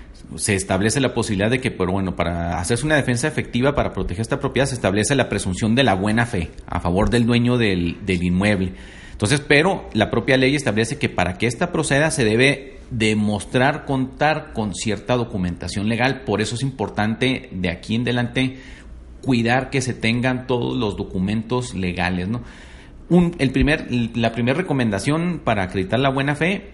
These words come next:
es contar con un contrato de arrendamiento. Aquí nosotros la recomendación que hacemos es que este contrato sea renovado cada año, porque es muy común que los arrendadores solamente elaboren un contrato inicial y di-, y ya lo dejan, ¿no?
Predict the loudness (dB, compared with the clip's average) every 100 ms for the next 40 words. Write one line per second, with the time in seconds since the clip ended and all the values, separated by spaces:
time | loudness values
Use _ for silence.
0 | 0 0 2 0 2 0 0 -2 0 -2
1 | 0 -2 0 0 0 -4 0 2 2 0
2 | 2 2 0 -2 -10 -16 -14 -12 -8 -8
3 | -4 -2 0 -2 -4 -4 -4 -4 -2 0
4 | 0 -2 -4 -2 -4 -2 -2 -2 -2 -2
5 | -2 -2 -2 -2 -2 -2 2 2 2 2
6 | 2 2 0 -4 0 2 4 2 2 2
7 | 0 -4 -16 -18 -14 -2 0 4 4 4
8 | 2 2 2 2 0 -2 -4 -2 0 0
9 | 2 2 2 0 2 2 2 4 4 4
10 | 4 4 2 2 0 2 0 2 0 2
11 | 4 4 0 -6 -4 -2 -2 -4 -4 -2
12 | -2 4 4 4 4 2 0 -4